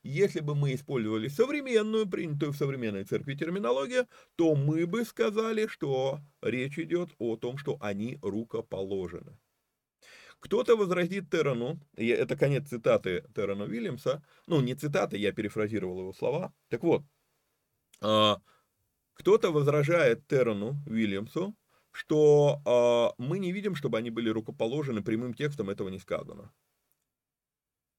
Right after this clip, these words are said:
Я, не Террен Уильямс, а я задам вопрос.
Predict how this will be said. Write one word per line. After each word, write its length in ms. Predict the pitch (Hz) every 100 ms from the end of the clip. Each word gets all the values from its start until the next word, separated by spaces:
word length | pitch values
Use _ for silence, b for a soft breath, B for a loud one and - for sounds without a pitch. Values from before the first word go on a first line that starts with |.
| _ _
Я, 580 | 110 113 165 147 113 139
не 180 | - 120
Террен 300 | - 156 143
Уильямс, 420 | 120 117 110 120 -
а 160 | 120
я 320 | 113 92 82 -
задам 420 | 107 90 107 127
вопрос. 420 | 123 - 87 -